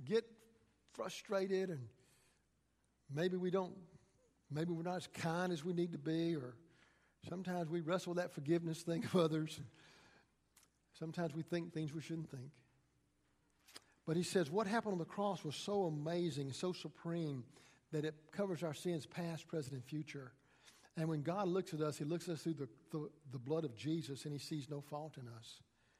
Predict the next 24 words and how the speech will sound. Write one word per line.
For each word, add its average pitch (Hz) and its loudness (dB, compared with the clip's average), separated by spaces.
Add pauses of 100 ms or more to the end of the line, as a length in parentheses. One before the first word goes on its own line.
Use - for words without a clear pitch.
(760)
We're 143 0
not 131 -2
guilty. 123 -6 (4000)
We've 143 -4
been 135 -2
made 131 -2 (160)
righteousness 131 -12 (1120)
in 127 -10
Christ. - -12 (220)
We've - -16
been - -10
made - -16
right 139 -8
with 147 -8
God. 156 -2 (320)
That's 147 -8
all 147 -4
that 131 -6
means, 147 -4
just 190 -8
made 180 -2
right 170 -6
with 180 -10
God. - -8